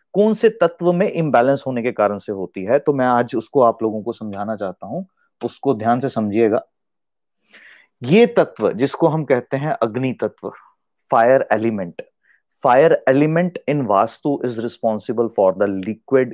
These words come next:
cash, या जो कैश, जो पैसा आपकी मेहनत का है,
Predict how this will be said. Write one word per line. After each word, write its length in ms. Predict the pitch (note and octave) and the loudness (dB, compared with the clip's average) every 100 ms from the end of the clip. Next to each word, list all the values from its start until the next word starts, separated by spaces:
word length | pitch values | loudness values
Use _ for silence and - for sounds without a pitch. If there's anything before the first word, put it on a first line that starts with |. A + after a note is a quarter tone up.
| - - | -8 -2
cash, 360 | G#2+ G#2+ - B2 | 0 0 -2 -6
या 200 | A#2 - _ _ _ G#2+ | -6 -6 _ _ _ -4
जो 240 | A#2+ E3 | 2 2
कैश, 500 | E3 C3 A#2 C3+ - | 4 2 2 0 -4
जो 260 | B2 B2 C#3 | -6 -2 -2
पैसा 560 | - - A#2+ A#2 C#3+ | -4 -4 -4 -2 -2
आपकी 420 | - G#2+ A2 - | 0 -2 -4 -6
मेहनत 420 | A#2+ A2+ A#2 C3+ - | -6 -6 -4 -4 -2
का 180 | G2 | -4
है, 220 | F2+ - | -4 -10